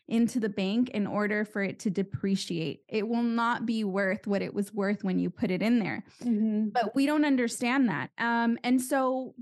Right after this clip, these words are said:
Speaker 1: that, there was a group of people that understood that our banking system was broken. And so they c-, created blockchain technology. And from that creation came Bitcoin.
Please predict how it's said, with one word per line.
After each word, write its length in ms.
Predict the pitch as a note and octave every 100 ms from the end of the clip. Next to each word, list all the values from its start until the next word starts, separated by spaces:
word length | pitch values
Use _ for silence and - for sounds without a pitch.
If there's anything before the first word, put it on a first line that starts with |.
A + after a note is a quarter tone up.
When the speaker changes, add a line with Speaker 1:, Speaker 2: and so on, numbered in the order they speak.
| _ -
Speaker 1:
that, 400 | C4+ D4+ D#4 - _ _
there 320 | A3 B3+ C4+
was 380 | C#4 C#4 A#3+ - - -
a 60 | A3+
group 520 | G3 A3+ A#3 D4+ C#4+
of 180 | B3+ B3
people 380 | - B3+ C4 B3+
that 160 | G#3+ -
understood 680 | A#3 A#3 A3 G#3+ A3+ A3 G3
that 140 | G#3+ -
our 180 | G3+ A3
banking 420 | G3+ G3+ A3 A3
system 420 | - G3 G3 F#3+
was 160 | F3+ F#3+
broken. 460 | F#3 F#3+ G3 F#3
And 120 | F#3+
so 140 | F#3+ G3
they 140 | G3+
c-, 60 | G3+ - -
created 580 | - C#4+ C#4 A3+ A3+ G3+
blockchain 880 | G#3+ G3+ G3+ A3+ - - A3 G#3 G#3+
technology. 1000 | - G#3+ G#3 F3+ F3+ F3+ F#3+ F#3 G#3+ B3 - - -
And 180 | A3+
from 300 | A3 C4+ D4
that 180 | D#4 B3
creation 680 | - A#3+ G#3+ G#3 - G#3 G#3+
came 420 | - A3 G3 G3+
Bitcoin. 680 | A3 G#3+ - F#3 E3+ G#3